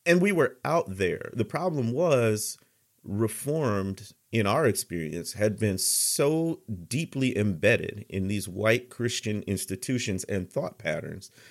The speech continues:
that there was hardly any space for us. Now, there was a kind of space for us.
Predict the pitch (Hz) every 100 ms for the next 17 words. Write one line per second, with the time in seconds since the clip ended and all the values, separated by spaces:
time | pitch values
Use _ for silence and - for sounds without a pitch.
0 | - - 123 143 139 156 143 135 123 113
1 | 139 147 - 101 127 127 135 131 131 -
2 | - 202 208 151 - 120 101 - 90 -
3 | - -